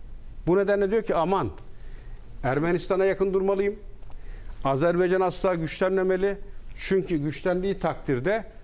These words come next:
zamanında gasp ettiğim toprakları tekrar elimden alma riski var. Dolayısıyla benim için Azerbaycan baş düşmandır. Dolayısıyla destekse Ermenistan'a,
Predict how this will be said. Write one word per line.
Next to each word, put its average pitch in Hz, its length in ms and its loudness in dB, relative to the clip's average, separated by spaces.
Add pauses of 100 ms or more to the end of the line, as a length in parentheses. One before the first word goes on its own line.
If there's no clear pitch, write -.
(120)
zamanında 175 580 2
gasp 190 300 0
ettiğim 156 320 0
toprakları 127 640 0
tekrar 156 340 0 (180)
elimden 170 360 4
alma 160 340 2
riski 160 420 -2
var. 196 260 0 (440)
Dolayısıyla 175 580 2
benim 175 160 4
için 175 180 0
Azerbaycan 165 680 2 (160)
baş 160 280 0
düşmandır. 190 640 -2 (800)
Dolayısıyla 180 760 2 (1040)
destekse 165 600 0
Ermenistan'a, 156 880 0